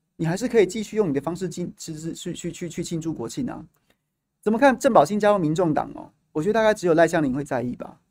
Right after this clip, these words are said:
应该没有这个，这个社会大部分的人应该都，哦，哦。我今天看到那个中时推播震撼弹，郑宝清加入民众党，然后我就很认真的问说，诶，那个，就问，问了几个我的这个媒体框的好朋友，诶，认真发问，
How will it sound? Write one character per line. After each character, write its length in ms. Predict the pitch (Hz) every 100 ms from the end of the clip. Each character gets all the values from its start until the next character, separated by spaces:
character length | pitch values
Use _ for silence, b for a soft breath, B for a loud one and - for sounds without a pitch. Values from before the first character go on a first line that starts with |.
| -
应 80 | 147
该 80 |
没 120 | 165 151
有 220 | 117 117
这 80 | 180
个， 260 | 143 131 127 _ _ -
这 80 | 147
个 160 | 135
社 180 | - 147
会 120 | 151
大 120 | 147
部 120 | 135 139
分 160 | 143
的 80 | 123
人 100 | 113
应 60 | 131
该 120 | 127
都， 120 | 127 127 -
哦， 200 | 120 -
哦。 140 | 123 - _ _ _ _ -
我 100 | 139
今 80 | 185
天 80 |
看 120 | 190 185
到 100 | 175
那 100 | 170
个 400 | 147 131 131 - _ _ _
中 160 | - 170
时 160 | 151 131
推 180 | 143
播 220 | 139 135 143
震 220 | - 208
撼 200 | 226 196
弹， 240 | 233 175 -
郑 120 | 220
宝 140 | 139
清 100 | 175
加 140 | 170 175
入 60 |
民 120 | 139
众 160 | 131 139
党， 160 | - - b b b
然 100 | -
后 60 | 156
我 40 |
就 260 | 139 151 139
很 160 | - 135
认 140 | 160
真 100 | 147
的 100 | 143
问 300 | 131 160 127
说， 160 | 127 127
诶， 160 | 139 165
那 120 | 175
个， 260 | 131 123 127 - _ _ _ _ _ _ _ _ _ -
就 100 | 185
问， 260 | - 180
问 120 | 180 165
了 100 | 143
几 160 | -
个 100 | 135
我 140 | 123 113
的 160 | 120 - _
这 100 | 143
个 120 | 131
媒 160 | 123 135
体 100 | 123
框 160 | -
的 80 | 127
好 80 | -
朋 160 | - -
友， 140 | - -
诶， 120 | 185 - _
认 160 | 185 165
真 140 | 156
发 160 | 156 147
问， 160 | 139